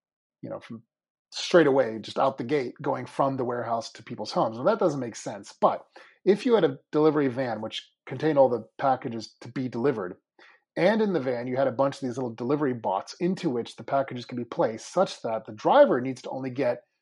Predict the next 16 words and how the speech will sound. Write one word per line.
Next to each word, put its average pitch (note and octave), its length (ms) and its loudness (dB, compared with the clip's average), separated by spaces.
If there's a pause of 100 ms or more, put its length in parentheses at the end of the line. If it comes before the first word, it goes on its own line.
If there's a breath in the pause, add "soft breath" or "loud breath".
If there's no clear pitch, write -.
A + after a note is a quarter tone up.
(220)
sort D3 200 -2
of B2+ 80 -4
to D3 100 -4
the B2+ 80 -4
central D3 400 -4
area, C#3 340 4
and C#3 160 -2
then F3+ 140 4
these F#3 160 0
delivery D#3+ 380 4
bots B2+ 400 2 (1300 soft breath)
exit F3+ 300 4
the D#3 60 -6
van C#3 320 2
and B2 80 -4
they A#2 120 -2